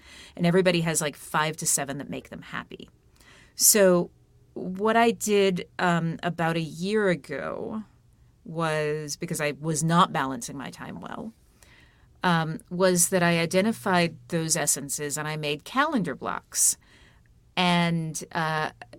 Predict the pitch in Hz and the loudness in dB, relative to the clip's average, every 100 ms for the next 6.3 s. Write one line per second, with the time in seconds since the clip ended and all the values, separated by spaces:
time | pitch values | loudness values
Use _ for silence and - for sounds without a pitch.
0 | _ - _ - 175 170 - 180 190 208 | _ -20 _ -6 -4 -4 -2 2 4 2
1 | - 202 180 170 160 156 170 175 - 175 | 0 2 2 2 -4 -2 2 2 0 -6
2 | 175 - - 196 160 156 - - - - | -4 -4 -6 0 0 2 0 -2 -18 -8
3 | 175 160 143 143 - - 170 151 165 180 | -6 -4 -6 -10 -16 -8 -6 -2 0 0
4 | - 170 180 165 170 156 147 - 165 - | 0 0 0 0 -2 -2 -6 -6 -6 -6
5 | 170 147 - - 151 139 - 180 - 165 | -4 -2 0 0 -4 -8 -8 -8 -4 -6
6 | 208 - | -6 -12